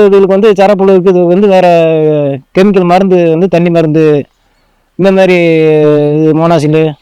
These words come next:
மோனோக்ரோட்டோபாக்ஸ், ஏகாலெக்ஸ் இந்த மாதிரி மருந்துகளை கொடுப்போம். இப்போ நாங்க பார்க்குறோம், நீங்க பார்க்குறீங்கன்னா நாங்க வந்து இப்போ வந்து ஆர்கானிக்ல தான் போயிட்டு இருக்கோம். ஆர்கானிக் இப்போ இந்த இப்போ ஒரு பத்து நாளைக்கு மேலே தான் ம-, மண்புழு உரம் போட்டோம்.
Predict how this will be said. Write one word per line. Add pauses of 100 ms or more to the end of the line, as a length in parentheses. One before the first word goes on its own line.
(140)
மோனோக்ரோட்டோபாக்ஸ், (140)
ஏகாலெக்ஸ் (380)
இந்த
மாதிரி
மருந்துகளை
கொடுப்போம்.
இப்போ
நாங்க
பார்க்குறோம், (160)
நீங்க
பார்க்குறீங்கன்னா
நாங்க
வந்து
இப்போ
வந்து (300)
ஆர்கானிக்ல
தான்
போயிட்டு (120)
இருக்கோம். (1200)
ஆர்கானிக்
இப்போ
இந்த
இப்போ
ஒரு (100)
பத்து
நாளைக்கு
மேலே
தான்
ம-,
மண்புழு
உரம்
போட்டோம்.